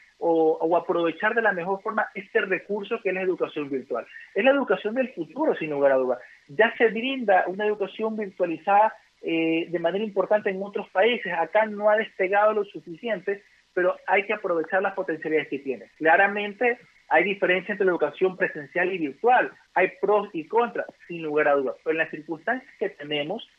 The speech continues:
no podemos detenernos o no podemos dejar de prepararnos o estudiar. Es fundamental hacerlo porque debemos seguir preparando a las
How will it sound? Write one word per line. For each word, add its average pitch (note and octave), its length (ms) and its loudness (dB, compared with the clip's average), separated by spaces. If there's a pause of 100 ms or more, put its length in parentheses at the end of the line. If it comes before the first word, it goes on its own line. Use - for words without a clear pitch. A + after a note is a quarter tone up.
(160)
no A#3 260 2
podemos A3 420 4
detenernos F#3 640 0
o E3+ 80 -2
no G3 160 -4
podemos G3+ 340 2
dejar F#3 280 0
de G3 100 0
prepararnos F3+ 680 -2
o F3+ 100 -4
estudiar. D3 680 -4 (360)
Es G#3 180 -4
fundamental F3+ 720 0
hacerlo A3+ 520 2 (400)
porque F#3 280 2
debemos G3 420 0
seguir G#3 260 -4
preparando G#3+ 580 2
a G#3+ 60 4
las F#3+ 180 -2